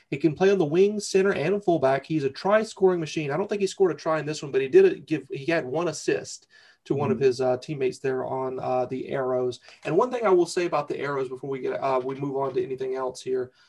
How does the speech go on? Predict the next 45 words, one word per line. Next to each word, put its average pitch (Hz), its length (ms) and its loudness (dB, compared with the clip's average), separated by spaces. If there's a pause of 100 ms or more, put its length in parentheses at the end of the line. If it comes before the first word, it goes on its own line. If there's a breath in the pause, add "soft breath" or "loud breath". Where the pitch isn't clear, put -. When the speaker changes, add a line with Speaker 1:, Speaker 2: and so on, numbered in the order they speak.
(220 soft breath)
Speaker 1:
Um, 139 420 2
I 175 80 0
don't 240 120 0
know 226 80 2
if 220 100 0
you 160 420 -8
heard 196 320 2
this 135 220 2
during 156 240 -6
the 135 60 -4
broadcast 139 840 -4
or 131 80 -2
the 131 100 -2
highlights 139 360 -2
that 131 100 -4
you 135 80 -6
were 127 120 0
watching. 135 440 -2 (200 soft breath)
Every 302 220 -2
time 254 220 -6
they 214 120 2
scored 190 360 4
a 127 40 0
try, 131 720 0 (300 soft breath)
there 151 160 2
was 160 260 0
a, 131 380 2
um, 127 580 -6
a 143 80 -10
sound 202 360 0
over 160 140 -2
the 131 60 -4
P 175 240 4
A 165 40 0
system 160 300 -8
that 131 100 -2
sounded 247 400 -6
like 180 220 -2
an 139 180 -10
airplane. - 640 -10 (400 soft breath)
But 190 80 6
I'm 202 100 4
thinking 262 200 -6
to 226 40 -4
myself, 185 460 0